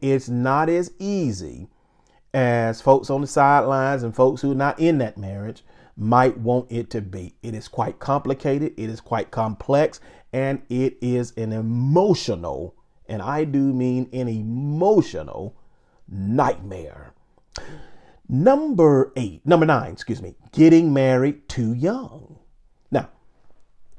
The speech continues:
we've heard this cited before. "Listen, I got married first time or whatever. I was just too young." This does, this truly does occur where the two people who got married,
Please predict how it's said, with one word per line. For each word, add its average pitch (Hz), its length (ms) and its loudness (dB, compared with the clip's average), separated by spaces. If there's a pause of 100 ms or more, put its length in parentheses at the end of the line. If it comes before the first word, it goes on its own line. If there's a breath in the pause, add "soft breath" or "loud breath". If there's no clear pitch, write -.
(140)
we've 160 280 2
heard 127 260 4
this 117 180 -4
cited 110 360 0
before. - 400 -12 (140)
"Listen, 120 320 -2
I 110 120 -10
got 123 240 -4
married 127 440 0
first 123 260 -6
time 117 340 -6
or 101 200 -12
whatever. 113 400 -2 (340 soft breath)
I 135 100 2
was 110 280 -2
just - 480 -4
too 113 420 -4
young." 101 640 -6 (1300 soft breath)
This 277 220 2
does, 247 320 8 (120)
this 247 320 2
truly 214 440 0
does 139 320 6
occur 165 420 2
where 127 380 6
the 139 120 -4
two 139 180 -2
people 147 380 -4 (100)
who 156 100 -4
got 156 180 -2
married, 180 300 -4